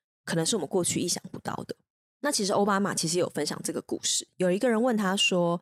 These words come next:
好像也是在一个采访里面，他就说，“你怎么可以就是做总统这个压力这么大的角色，然后你却没有崩溃？” <laughs> 然后他就说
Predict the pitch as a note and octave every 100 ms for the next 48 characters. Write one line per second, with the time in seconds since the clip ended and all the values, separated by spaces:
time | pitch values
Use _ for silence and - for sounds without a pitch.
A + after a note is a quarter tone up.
0 | _ _ _ F3 F3 D#4+ G#3+ - A3+ F#3+
1 | - - C3+ C#3+ - - - _ _ _
2 | - B3+ C#4+ C#4+ C4+ A#3+ E3 C#3+ - G#3
3 | G3+ A3 A3 G#3 F#3+ F#3+ - C#4 A#3+ G3
4 | E3 G3+ G#3+ D#3+ E3+ G#3+ F3 E3+ F3 G3+
5 | G3+ F3 D3+ D#3 - - - - - -
6 | _ _ _ - F#3+ C4+ A3 - A#3+ G3
7 | D#3 D#3+ E3 C3 D3 D3+ - F3+ - _
8 | - - - - _ - A#4 A4 - G#3+
9 | B3 B3+ C4 A#3+ A3 A#3